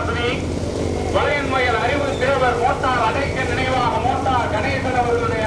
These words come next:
மார். நான்காவதாக அரிம்பலம் தீபா செல்வராஜ் அவர்களுடைய மார்.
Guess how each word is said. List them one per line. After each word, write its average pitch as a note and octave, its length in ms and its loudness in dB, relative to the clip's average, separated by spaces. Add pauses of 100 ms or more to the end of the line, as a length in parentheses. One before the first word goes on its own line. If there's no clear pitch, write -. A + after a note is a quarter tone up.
மார். G3+ 260 0 (1900)
நான்காவதாக C#4 760 2
அரிம்பலம் - 500 0
தீபா C4+ 280 2 (160)
செல்வராஜ் C4+ 520 2
அவர்களுடைய A#3+ 460 2 (100)
மார். G#3 300 2